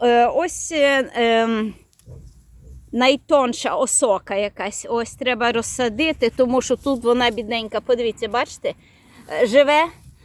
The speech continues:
на розломі. Ось вона. Ну нічого, вже вона вижила, то ще протримається трошки.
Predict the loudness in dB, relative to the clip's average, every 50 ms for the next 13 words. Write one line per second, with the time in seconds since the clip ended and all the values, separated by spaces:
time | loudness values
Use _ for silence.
0 | -20 -10 -4 -2 0 2 2 2 2 2 2 4 4 4 2 0 -4 -10 -16 _
1 | _ _ _ _ _ _ _ _ _ _ _ -20 -20 _ _ _ _ _ _ _
2 | _ _ _ _ _ _ -20 -20 -20 -20 -20 -20 -20 _ _ _ -2 0 0 0
3 | -2 -4 -8 -8 -8 -8 -10 -14 -16 _ _ _ _ -20 -20 -20 -20 -20 -20 _
4 | _ _ _ _ _ _ _ _ _ _ _ _ _ _ _ _ _ _ _ -2
5 | 0 2 2 2 2 0 0 -2 0 2 4 4 4 4 4 2 4 4 2 2
6 | 2 2 0 0 -2 -2 0 0 2 2 2 2 0 -2 -4 -8 -10 -8 -6 -4
7 | -4 -4 -6 -8 -12 -14 -8 -6 -6 -4 -6 -6 -4 -4 -2 -2 -2 -2 -2 -2
8 | -4 -4 -4 -4 -4 -4 -4 -6 -8 -8 -10 -14 -16 -16 -16